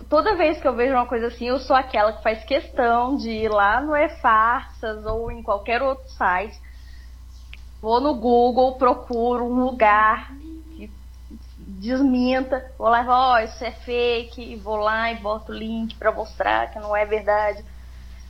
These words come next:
Porque eu fico, caraca, sabe? Tipo, é o, vocês estão falando do Papa, velho, pelo amor de Deus.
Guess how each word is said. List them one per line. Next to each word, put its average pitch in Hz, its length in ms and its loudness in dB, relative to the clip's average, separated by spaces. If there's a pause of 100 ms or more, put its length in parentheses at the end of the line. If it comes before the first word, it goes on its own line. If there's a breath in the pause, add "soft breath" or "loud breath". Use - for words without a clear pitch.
(240 soft breath)
Porque 302 220 -2
eu 320 60 2
fico, 381 340 -2 (220)
caraca, 554 800 4
sabe? 196 420 -2
Tipo, 190 320 -14 (800)
é - 140 -2
o, 294 100 -2 (140)
vocês 240 340 2
estão 294 180 -4
falando 370 360 0
do 392 80 4 (160)
Papa, 392 480 2
velho, 208 360 0
pelo 277 120 2
amor 277 240 6
de 320 120 -6 (100)
Deus. 359 760 2